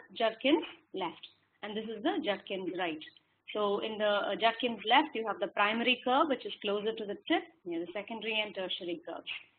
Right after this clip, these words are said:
Okay. Now, um, in the, uh, uh, Judkins right catheter, the primary curve, which is, uh, you know, just a very short, uh,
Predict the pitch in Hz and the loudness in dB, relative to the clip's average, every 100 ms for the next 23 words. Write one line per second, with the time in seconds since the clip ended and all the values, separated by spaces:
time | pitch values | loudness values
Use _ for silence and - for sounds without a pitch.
0 | _ _ - - 240 415 - - _ _ | _ _ -12 -4 -6 -6 -16 -20 _ _
1 | 196 202 202 190 - 190 180 180 339 311 | -2 0 0 -2 -2 0 0 0 -2 -4
2 | 220 202 202 196 - - 202 220 - 202 | -6 -4 -2 -4 -6 4 4 4 0 -4
3 | 185 180 214 214 254 226 190 214 311 311 | -2 -2 -4 -4 -6 -6 0 2 2 2
4 | 262 269 277 285 339 - 208 214 208 226 | 0 2 2 4 2 -2 -6 2 2 2
5 | 240 240 247 262 330 220 - 202 190 185 | 0 2 4 6 4 2 -6 -8 -4 -4
6 | 180 - _ _ - 190 190 190 202 - | -4 -8 _ _ -10 -8 -6 -6 -8 -6
7 | 190 208 214 - 233 226 233 - - 190 | -2 0 0 0 2 2 2 -6 -6 -4